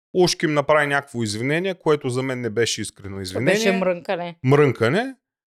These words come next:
Speaker 1: Покри се за три месеца, нали? И изведнъж появява се отново на бял кон и хората: „Еха, пак ще го гледаме, Тото е тука, супер.“ И това е.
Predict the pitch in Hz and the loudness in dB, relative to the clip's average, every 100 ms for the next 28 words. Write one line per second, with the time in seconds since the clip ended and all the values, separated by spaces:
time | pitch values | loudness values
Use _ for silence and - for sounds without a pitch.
0 | _ _ _ _ _ _ - 151 196 196 | _ _ _ _ _ _ -2 0 2 2
1 | 180 156 139 160 151 143 127 - 135 208 | 0 -4 -2 0 2 2 0 -4 -2 -2
2 | _ _ _ _ _ _ - 117 220 285 | _ _ _ _ _ _ -4 0 0 -2
3 | _ _ _ _ _ _ 190 190 185 208 | _ _ _ _ _ _ -2 0 2 2
4 | 294 - - - 208 202 196 185 175 165 | 0 -4 -6 -6 -2 2 2 2 2 0
5 | 151 160 147 131 113 127 117 - 190 202 | -2 -2 -2 -2 0 4 2 2 -4 -4
6 | - 139 131 127 143 156 156 147 139 139 | 0 4 2 2 -2 0 2 0 2 -2
7 | - 135 123 123 127 120 110 104 123 - | -2 -6 -6 -2 -2 -2 -6 0 -2 0
8 | 113 104 110 104 101 92 - 110 101 90 | -6 -4 -8 -4 -4 -4 -8 -8 -8 -8
9 | _ _ _ _ _ _ _ _ _ - | _ _ _ _ _ _ _ _ _ -4
10 | 185 - 151 90 - | -4 2 2 2 -4